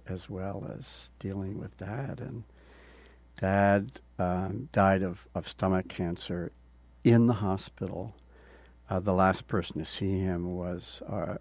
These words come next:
our very dear friend, his minister. And, and he died alone, but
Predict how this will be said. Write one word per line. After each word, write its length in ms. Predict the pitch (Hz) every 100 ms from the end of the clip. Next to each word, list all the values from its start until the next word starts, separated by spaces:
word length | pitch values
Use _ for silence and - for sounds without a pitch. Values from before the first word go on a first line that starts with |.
| -
our 120 | 92
very 240 | 82 92 85
dear 160 | 90
friend, 260 | - 92 82
his 220 | 90 -
minister. 560 | 87 92 98 - - - - - - - - - - - -
And, 500 | 98 95 92 98 127 -
and 160 | 92 87
he 120 | 104
died 240 | 92 87
alone, 640 | 87 90 110 92 87 107 143
but 160 | 98